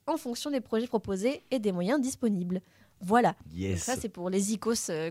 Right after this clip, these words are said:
Speaker 1: qui nous entendent
Speaker 2: Exactement.
Speaker 1: et qui veulent
Speaker 2: Amateurs
Speaker 1: un
Speaker 2: ou
Speaker 1: peu
Speaker 2: professionnels, euh, de
Speaker 1: Exactement.
Speaker 2: tout, quoi.
Speaker 1: C'est, euh, tout, tout le monde peut y aller. Donc allez-y, foncez sur donc, le site de la mairie et vous pouvez, euh, inscrire vos petits noms.
Speaker 2: Exactement,
Speaker 1: Finalement.
Speaker 2: pour la fête de la zikmu.
Speaker 1: Exactement. Et maintenant, on va passer un peu dans, du côté de la santé, messieurs, dames.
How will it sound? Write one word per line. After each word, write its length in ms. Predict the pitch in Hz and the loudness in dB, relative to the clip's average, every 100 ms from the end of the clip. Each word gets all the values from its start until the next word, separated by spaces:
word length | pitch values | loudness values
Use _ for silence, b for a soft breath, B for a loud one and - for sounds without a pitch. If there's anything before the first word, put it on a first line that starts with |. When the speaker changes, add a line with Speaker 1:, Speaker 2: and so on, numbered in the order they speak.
| - | -2
Speaker 1:
qui 100 | - | 4
nous 160 | 285 233 | 4 4
entendent 420 | 190 196 269 240 | 2 0 2 0
Speaker 2:
Exactement. 420 | - 107 135 - 127 | 0 2 6 8 10
Speaker 1:
et 60 | |
qui 20 | 110 | 12
veulent 120 | 131 | 12
Speaker 2:
Amateurs 340 | 123 202 170 | 12 12 12
Speaker 1:
un 40 | 127 | 12
Speaker 2:
ou 40 | |
Speaker 1:
peu 60 | 107 | 6
Speaker 2:
professionnels, 580 | 98 92 101 90 135 | 2 2 2 2 2
euh, 80 | 104 | 2
de 60 | 85 | 4
Speaker 1:
Exactement. 460 | 175 185 - 175 | 2 0 -2 -2
Speaker 2:
tout, 60 | 175 | -4
quoi. 120 | - | -8
Speaker 1:
C'est, 520 | - - 190 190 185 190 | -10 -2 0 0 0 -2
euh, 100 | 196 | -4
tout, 220 | 190 - 269 | -4 -6 0
tout 100 | 320 | 2
le 80 | |
monde 100 | 320 | 2
peut 120 | 294 202 | 0 0
y 80 | |
aller. 220 | 170 185 196 | 0 -2 -2
Donc 240 | 202 - | -4 -2
allez-y, 340 | - 214 196 277 | 2 4 2 0
foncez 280 | - 190 269 | -4 -6 -4
sur 180 | 226 | -2
donc, 180 | 196 180 | -4 -4
le 80 | 208 | -6
site 200 | 202 226 | -6 -4
de 80 | 208 | -2
la 100 | 185 | 0
mairie 300 | 175 170 240 b b | -2 -4 -8 b b
et 120 | - 214 | -6 -6
vous 60 | |
pouvez, 360 | - 170 175 214 | -6 -8 -4 -4
euh, 60 | 151 | -4
inscrire 260 | 180 - | -6 -4
vos 120 | 233 208 | -2 -2
petits 240 | 208 254 | -4 0
noms. 220 | 254 240 - _ - | 0 0 -6 _ -2
Speaker 2:
Exactement, 340 | 98 117 95 | 0 2 4
Speaker 1:
Finalement. 180 | 113 110 | 6 6
Speaker 2:
pour 160 | 101 | 8
la 80 | 90 | 6
fête 340 | - - 139 - | 6 6 6 8
de 140 | 101 | 12
la 200 | 113 139 - | 12 12 10
zikmu. 640 | 104 92 160 - 135 139 - | 6 6 0 8 10 10 8
Speaker 1:
Exactement. 880 | 233 214 190 208 254 - 247 208 202 - B B B | 4 4 4 2 2 4 6 6 2 -2 B B B
Et 80 | 220 | 4
maintenant, 280 | 233 240 311 | 6 6 6
on 40 | |
va 120 | 269 220 | 6 6
passer 240 | 233 - | 4 4
un 100 | 233 | 2
peu 140 | 214 | 4
dans, 180 | 277 208 | 4 4
du 140 | 180 196 | 2 0
côté 160 | 220 | 4
de 40 | 214 | 6
la 120 | 190 | 6
santé, 600 | - - 359 381 240 277 | 4 0 0 0 4 4
messieurs, 260 | 208 - 180 | 2 2 4
dames. 340 | 202 247 180 | 6 4 0